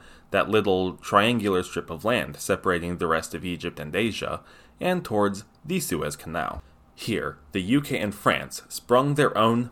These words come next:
master plan. With Israel and Egypt in open conflict threatening the security of the Suez Canal, they jointly issued an ultimatum to Egypt and Israel on the thirtieth to cease hostilities and withdraw all troops at least ten miles away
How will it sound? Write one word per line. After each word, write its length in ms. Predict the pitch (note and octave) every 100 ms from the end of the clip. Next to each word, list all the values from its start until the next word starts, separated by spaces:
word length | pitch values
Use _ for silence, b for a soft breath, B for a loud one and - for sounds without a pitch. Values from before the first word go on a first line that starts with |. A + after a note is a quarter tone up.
| -
master 520 | E2+ D#2+ F2 G#2 -
plan. 420 | - E2+ - - - b b b -
With 280 | F#2 F2 - -
Israel 460 | C#3+ A#2+ A2+ D3+ D3+
and 200 | E2 E2
Egypt 380 | A2+ C#3 F3+ F2
in 140 | E2
open 260 | E2+ - -
conflict 560 | - A#2+ - B2 -
threatening 680 | - - A2+ F2+ G2 F2 E2+
the 100 | E2+
security 600 | - E2 G#2 G2 F2+ F#2+
of 200 | D#3 G3
the 100 | F2+
Suez 340 | - E2+ C#2
Canal, 480 | - F#2 F#2 F#2+ F#2+ B B B -
they 180 | G2 F#2+
jointly 480 | F#2 G3 G3+ G3
issued 300 | D#3 D3+ D3+
an 160 | C3+ C#3+
ultimatum 720 | C#3 C#3 B2 C#3+ G#3+ E2+ D#2+
to 160 | - -
Egypt 340 | F#2 F2 E2+
and 180 | E2+ D#2+
Israel 500 | F2+ F2 G2+ A2 D#3
on 160 | - E2
the 80 | D#2
thirtieth 580 | - D3+ A#2+ D#2 - - B B -
to 140 | - E2
cease 380 | - - C#3 -
hostilities 760 | C#3 - B2 A#2 A2+ A2+ A2 b b -
and 160 | F#2+
withdraw 360 | F2+ - E2 D#2 -
all 180 | C#3 F3
troops 440 | - B2 A#2+ - -
at 220 | F2 C#2+
least 260 | C#2+ -
ten 220 | - C3 C3
miles 300 | A#2+ A#2+ A#2
away 340 | E2+ E2+